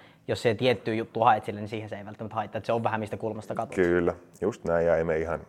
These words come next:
Speaker 2: ihan vielä täysin noitakaan ymmärretä, että näyttäisi siltä, että todennäköisesti kahvi, jos et sä laita siihen nyt mitään sokeria tai rasvaa tai muuta, niin
Speaker 1: Mm.
Speaker 2: varmaan ihan ok, ok paastoillessakin, mutta tota,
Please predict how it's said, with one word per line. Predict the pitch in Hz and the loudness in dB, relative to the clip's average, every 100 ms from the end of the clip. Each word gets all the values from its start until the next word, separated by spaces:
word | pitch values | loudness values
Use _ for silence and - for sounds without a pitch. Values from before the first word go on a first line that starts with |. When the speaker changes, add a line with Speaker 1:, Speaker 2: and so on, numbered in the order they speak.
| _ | _
Speaker 2:
ihan | - 92 85 | -6 -2 0
vielä | 78 76 | 0 -2
täysin | - - - | -6 -10 -12
noitakaan | - - - 76 | -10 -6 -4 -4
ymmärretä, | 76 - - | -6 -8 -8
että | - - | -10 -10
näyttäisi | - - - - | -16 -4 -4 -2
siltä, | 85 85 | -6 -4
että | 87 - | -6 -2
todennäköisesti | 85 87 85 87 - - - | 0 0 0 -6 -12 -12 -10
kahvi, | - 82 80 | -8 -6 -8
jos | 80 | -10
et | - | -10
sä | - - | -10 -6
laita | - - | -6 -8
siihen | - 82 - | -14 -14 -14
nyt | - | -14
mitään | - - 85 | -8 -8 -8
sokeria | - - - - | -8 -8 -4 -4
tai | - | -4
rasvaa | - - - - | -6 -8 -8 -4
tai | - | -4
muuta, | - - - | -6 -10 -10
niin | - - - | -12 -16 -20
Speaker 1:
Mm. | - | -8
Speaker 2:
varmaan | - 80 87 82 | -6 -2 -2 -2
ihan | 82 | -4
ok, | 80 87 - - - | -4 -6 -6 -10 -4
ok | 107 104 85 80 | -2 -2 -4 -2
paastoillessakin, | 76 - - - 87 - - 76 | -2 -2 -6 -6 -8 -12 -12 -10
mutta | 90 - | -10 -10
tota, | - - - | -12 -10 -10